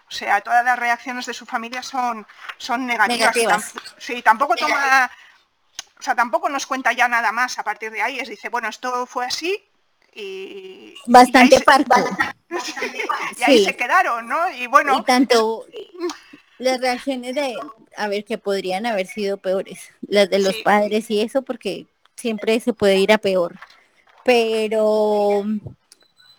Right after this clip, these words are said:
Speaker 2: pero eso mismo, eh, es como que ella está...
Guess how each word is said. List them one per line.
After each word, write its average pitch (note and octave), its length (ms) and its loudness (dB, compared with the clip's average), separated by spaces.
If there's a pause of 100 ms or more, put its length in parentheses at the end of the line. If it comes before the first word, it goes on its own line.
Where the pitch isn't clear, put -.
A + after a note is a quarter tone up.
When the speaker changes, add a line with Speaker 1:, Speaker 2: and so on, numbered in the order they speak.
(280)
Speaker 2:
pero A#3 260 2
eso C4+ 300 2
mismo, C#4+ 680 2 (160)
eh, B2+ 300 -6
es B3 200 2
como A3 600 0 (1400)
que B3 160 0
ella G#3+ 220 4
está... A#3 560 0